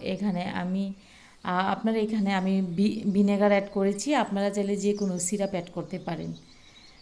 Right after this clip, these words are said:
তো দিয়ে তারপরে আবার একটু নাড়াচাড়া করে নিচ্ছি। আর এ পর্যায়ে কিন্তু নাড়াচাড়া করার ফলে কিন্তু চিনিটা গলে যাবে, আর চিনিটা গলে অনেকটাই কিন্তু আপনারা দেখতেই পাচ্ছেন চিনিটা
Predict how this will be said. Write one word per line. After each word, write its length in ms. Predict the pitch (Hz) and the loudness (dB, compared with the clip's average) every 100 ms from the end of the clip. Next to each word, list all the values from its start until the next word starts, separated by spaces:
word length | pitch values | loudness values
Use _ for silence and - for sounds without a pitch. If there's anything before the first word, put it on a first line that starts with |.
| - - | -10 -2
তো 100 | 196 | 0
দিয়ে 280 | 185 233 247 | 4 4 4
তারপরে 420 | 240 196 196 202 | 4 4 4 4
আবার 200 | 185 202 | 4 2
একটু 180 | 208 208 | 2 0
নাড়াচাড়া 500 | 202 208 208 208 208 | 2 2 2 2 2
করে 260 | 208 208 | 4 6
নিচ্ছি। 440 | 208 208 208 262 277 | 6 6 2 -4 -4
আর 420 | - 180 170 175 - | -2 2 2 2 0
এ 160 | 190 180 | -2 2
পর্যায়ে 360 | 196 190 202 208 | 2 2 2 2
কিন্তু 200 | 220 240 | 2 4
নাড়াচাড়া 480 | 233 214 226 220 214 | 2 2 0 0 0
করার 300 | 220 220 220 | 0 0 0
ফলে 300 | 233 220 214 | 0 0 0
কিন্তু 240 | 208 202 | 0 -2
চিনিটা 400 | 220 202 180 202 | -2 -2 0 0
গলে 320 | 190 190 190 | 0 0 2
যাবে, 320 | 180 175 160 156 - - - - - - | 0 0 -2 -10 -14 -20 -20 -20 -20 -12
আর 260 | - 175 170 156 | -4 2 2 0
চিনিটা 320 | 190 196 202 208 | -2 0 0 2
গলে 280 | 202 214 233 | 2 2 2
অনেকটাই 480 | 220 180 180 196 190 | 0 -2 -2 -2 -2
কিন্তু 240 | 202 196 208 | -2 -2 0
আপনারা 260 | 226 202 202 | 0 0 -2
দেখতেই 320 | 196 202 196 | -2 -4 -4
পাচ্ছেন 380 | - 185 - 247 | -4 -4 -4 -4
চিনিটা 380 | 285 180 180 196 | -4 -6 -4 -2